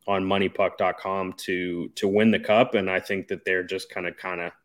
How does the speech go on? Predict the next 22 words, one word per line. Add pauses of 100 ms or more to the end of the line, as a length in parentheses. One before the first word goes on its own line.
(440)
just
kinda
coast
right
into
the
playoffs. (100)
Um, (140)
so
he's
only
averaging
twenty
shifts
per
night, (100)
which
is
super
low
for
him.